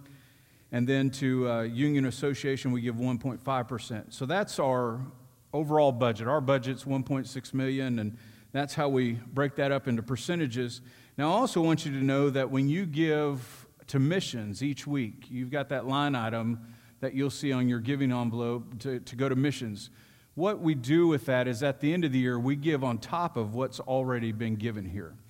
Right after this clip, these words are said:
So we give a percentage, and that strictly goes to, uh, we divide that up, uh, a certain percentage goes to Lottie Moon,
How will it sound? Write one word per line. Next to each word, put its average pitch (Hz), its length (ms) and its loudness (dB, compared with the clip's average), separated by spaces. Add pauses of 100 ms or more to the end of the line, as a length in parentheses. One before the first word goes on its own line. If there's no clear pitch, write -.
(280)
So - 140 -4
we 135 140 2
give 139 220 0
a 127 40 0
percentage, 139 760 0 (100)
and 120 160 2
that 160 260 0
strictly 165 460 -4
goes 135 400 0
to, 117 400 -4 (340)
uh, 127 140 0
we 135 120 0
divide 131 400 0
that 135 140 2
up, 127 300 -2
uh, 117 320 -2
a 120 100 -4
certain 147 280 -2
percentage 131 480 -2
goes 131 220 -2
to 120 100 -6
Lottie 127 260 0
Moon, 147 480 2